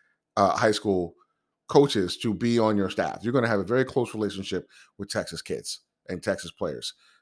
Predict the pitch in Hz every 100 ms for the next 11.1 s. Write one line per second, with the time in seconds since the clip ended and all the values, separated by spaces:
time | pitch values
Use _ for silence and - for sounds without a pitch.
0 | _ - 104 113 117 101 113 98 - 101
1 | 90 - 85 92 98 98 87 87 85 -
2 | 98 95 73 - - - _ - 90 80
3 | 80 - 87 101 98 95 92 _ _ _
4 | _ _ _ _ _ _ _ _ _ 110
5 | - - 110 110 101 101 104 - - -
6 | _ - 101 120 113 104 - 131 - 104
7 | 85 69 67 78 87 82 92 85 85 73
8 | - 82 69 78 - 101 92 82 82 85
9 | 82 82 85 82 - 92 90 82 78 -
10 | 113 98 80 - - - _ 98 85 80
11 | 78